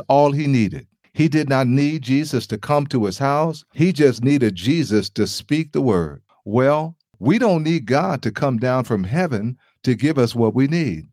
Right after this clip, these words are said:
We have a book that's full of the words that he has spoken already. His word is enough. Now, you also heard Jesus say that this man who was not even a child of God's kingdom,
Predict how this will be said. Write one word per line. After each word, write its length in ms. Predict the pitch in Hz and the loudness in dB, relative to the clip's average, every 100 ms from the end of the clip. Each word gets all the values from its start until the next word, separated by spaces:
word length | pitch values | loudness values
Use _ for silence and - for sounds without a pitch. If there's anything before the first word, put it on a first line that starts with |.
| - | -4
We 160 | 139 170 | 0 2
have 220 | 151 113 | 0 -2
a 80 | 101 | -4
book 500 | 98 214 120 - - _ | 2 2 0 -8 -20 _
that's 240 | 127 123 - | 0 0 -2
full 420 | - 196 220 107 | -6 0 0 0
of 120 | 113 | 0
the 100 | 117 | 0
words 540 | 104 175 135 117 127 - | 2 2 2 0 -2 -4
that 200 | 120 107 | -4 -4
he 200 | 143 135 | -2 -2
has 220 | 147 156 | -2 -4
spoken 580 | - 180 156 82 107 117 _ 123 | -4 -4 -4 -6 -8 -10 _ -2
already. 520 | 123 127 95 80 71 _ _ | 0 0 -2 -8 -16 _ _
His 240 | - 151 110 | -2 0 0
word 560 | 104 165 170 135 139 - | 2 2 4 2 0 -2
is 180 | 131 131 | -4 -2
enough. 440 | 156 165 98 58 _ _ _ - | -2 -2 -4 -8 _ _ _ -12
Now, 180 | 147 143 | -4 -2
you 200 | 147 156 | 0 0
also 420 | 156 233 - 143 | 2 0 0 0
heard 280 | 123 151 117 | 2 2 0
Jesus 480 | 117 143 117 107 104 | 0 -2 -2 -4 -4
say 520 | - 175 110 104 131 _ _ - | -4 -4 -4 -8 -10 _ _ -2
that 200 | 131 107 | 0 2
this 280 | 170 196 - | 2 0 -2
man 300 | 143 131 123 | -2 0 2
who 120 | 131 | 2
was 220 | 127 101 | 2 0
not 240 | 120 151 151 | 0 -2 0
even 320 | 160 151 104 | -2 0 -2
a 80 | 101 | -2
child 580 | - 151 151 160 113 | -4 -2 0 2 2
of 120 | 113 104 | 0 -2
God's 320 | 120 113 90 | -2 -2 -4
kingdom, 760 | - 165 165 120 87 98 131 | -6 -2 -2 -2 -2 -2 -4